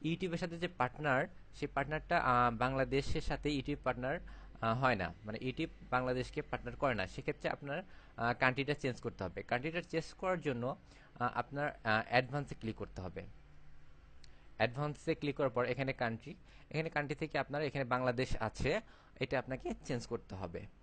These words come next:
তো আমরা, আহ, এটা চেঞ্জ করে ফেলি। আমরা এখানে, আহ, ইউনাইটেড কিংডম দেই, তারপর, আহ, আমরা এখানে সেভ করে নিব এটা। আহ, সেভ করার পর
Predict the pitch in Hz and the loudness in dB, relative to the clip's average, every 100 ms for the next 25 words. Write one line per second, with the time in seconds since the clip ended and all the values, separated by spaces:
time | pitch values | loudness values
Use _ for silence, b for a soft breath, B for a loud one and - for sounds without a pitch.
0 | - 139 - 135 143 143 131 117 113 104 | -10 -6 -2 0 2 2 4 2 2 0
1 | 110 110 123 - 131 120 110 113 196 B | -6 -4 -6 -4 -6 -4 -2 -2 -4 B
2 | B B - 117 117 117 120 123 120 - | B B -8 -4 0 2 2 0 -4 -16
3 | - - - - - - 127 117 117 139 | -20 -20 -20 -20 -12 -6 -2 0 0 -2
4 | - 117 117 117 127 127 120 127 - 123 | -2 2 2 2 0 0 0 -2 -4 -4
5 | 120 113 107 156 185 - - - - - | -4 0 0 -2 -6 -18 -20 -20 -20 -20
6 | - - - - - - - 117 113 110 | -20 -20 -20 -20 -20 -20 -16 -6 -2 -2
7 | 104 110 104 107 - 104 98 98 104 110 | -2 -2 0 -2 -4 -2 -2 -4 -2 -2
8 | 110 113 - 117 - 113 110 98 101 95 | -2 -4 -2 -4 -2 -2 0 -2 -2 -2
9 | 131 190 - - - - - - - - | -2 -4 -10 -20 -20 -18 -18 -18 -18 -18
10 | - - - - - - - - - - | -18 -18 -18 -18 -18 -20 -20 -20 -20 -20
11 | - B B B 107 107 110 - 147 151 | -20 B B B -4 0 -2 2 2 2
12 | - 165 165 165 127 117 175 | 0 2 4 2 4 4 4